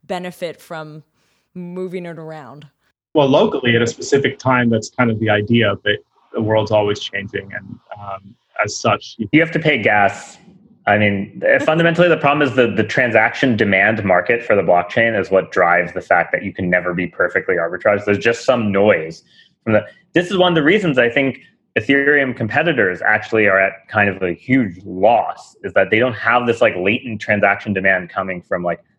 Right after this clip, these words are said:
Speaker 3: uh, from exchanges and U S D C and U S D T and stuff, such that people have to compete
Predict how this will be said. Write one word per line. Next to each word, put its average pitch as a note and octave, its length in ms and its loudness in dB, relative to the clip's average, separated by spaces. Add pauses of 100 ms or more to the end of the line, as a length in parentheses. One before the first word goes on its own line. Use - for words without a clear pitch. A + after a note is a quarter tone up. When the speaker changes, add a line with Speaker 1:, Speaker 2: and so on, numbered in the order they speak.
(420)
Speaker 3:
uh, A#2+ 220 2
from G#2 360 -4
exchanges B2+ 760 2
and G2 400 -4 (140)
U B2 140 4
S A#2+ 120 0
D C3 100 -2
C E3 340 2
and C3 160 0
U B2 100 0
S A#2 100 -8
D - 100 -2
T F3 300 2
and C3+ 120 -4
stuff, A#2 300 2 (320)
such C3+ 220 0
that C#3 160 2 (420)
people E3+ 300 2
have D#3 160 2
to C3+ 80 -6
compete D#3+ 640 -2